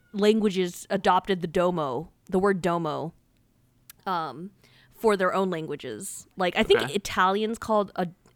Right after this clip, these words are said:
Speaker 1: it might be a Duomo, is, like, church in
Speaker 2: Mm.
Speaker 1: Italian.
Speaker 2: Okay.
Speaker 1: Maybe. Don't quote me. I've,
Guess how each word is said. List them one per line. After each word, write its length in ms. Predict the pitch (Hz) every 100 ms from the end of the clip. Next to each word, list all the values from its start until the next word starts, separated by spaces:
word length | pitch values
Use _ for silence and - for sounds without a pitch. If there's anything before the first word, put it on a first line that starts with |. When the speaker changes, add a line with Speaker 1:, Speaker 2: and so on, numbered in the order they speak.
| _
Speaker 1:
it 160 | - 190
might 160 | 233
be 80 | 320
a 40 | 320
Duomo, 800 | 190 170 165 202 233 262 285 - _ _ _ _
is, 180 | 214 208
like, 180 | 196 -
church 680 | - 196 185 - - - - -
in 140 | 139
Speaker 2:
Mm. 40 |
Speaker 1:
Italian. 600 | 185 185 160 208 311 370 359 _
Speaker 2:
Okay. 240 | - 120 131
Speaker 1:
Maybe. 500 | 220 233 254 339 370 - - -
Don't 240 | 240 269
quote 260 | - 294 240
me. 320 | 240 240 240 - _ _ _ _ _ _ _ _ _ _ _ _
I've, 460 | - 214 214 220 -